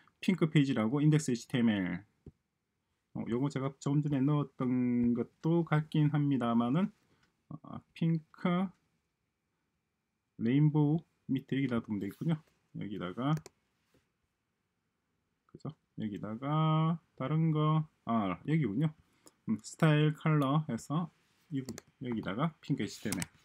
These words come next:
맞습니다. 그죠? 어, 핑크 페이지입니다. 더 핑크 페이지 인덱스 에이치티엠엘 수정을 하고, 그죠? 자, 그런 다음에 요것을 애드하고 커밋까지 진행을 하죠.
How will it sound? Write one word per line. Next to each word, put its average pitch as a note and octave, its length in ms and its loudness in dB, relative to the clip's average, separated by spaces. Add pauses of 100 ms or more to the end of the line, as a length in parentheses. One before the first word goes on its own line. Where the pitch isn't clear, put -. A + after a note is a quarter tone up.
(760)
맞습니다. - 420 -14 (140)
그죠? D#3 180 0 (580)
어, A2+ 100 -10
핑크 E3 280 2
페이지입니다. G2+ 460 0
더 A#2 120 -6
핑크 C#3 300 -2
페이지 A#2 300 0
인덱스 C3+ 280 0
에이치티엠엘 B2+ 400 0
수정을 A#2 320 -2
하고, G#2 300 -4 (240)
그죠? - 180 -14 (440)
자, A#2+ 120 -6
그런 D#3+ 280 6
다음에 D#3 420 4 (380)
요것을 F3 480 2 (120)
애드하고 D#3 840 4 (400)
커밋까지 - 760 0
진행을 G#2+ 500 0
하죠. G#2 180 -8